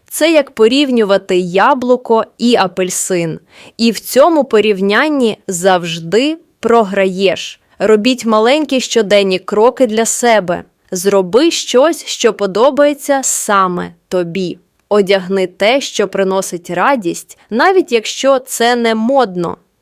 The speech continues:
Зроби комплімент собі в дзеркалі. Дозволь собі відпочити, навіть якщо в тебе багато справ. Ці маленькі дії здаються дрібними,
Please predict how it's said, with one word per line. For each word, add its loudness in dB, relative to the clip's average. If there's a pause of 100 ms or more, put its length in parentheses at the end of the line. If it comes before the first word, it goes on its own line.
(120)
Зроби 2
комплімент 0
собі -2
в -6
дзеркалі. -2 (220)
Дозволь 2
собі -2
відпочити, -4 (240)
навіть 0
якщо 0
в -8
тебе 2
багато -4
справ. -4 (460)
Ці 0
маленькі 0
дії -2
здаються -2
дрібними, -2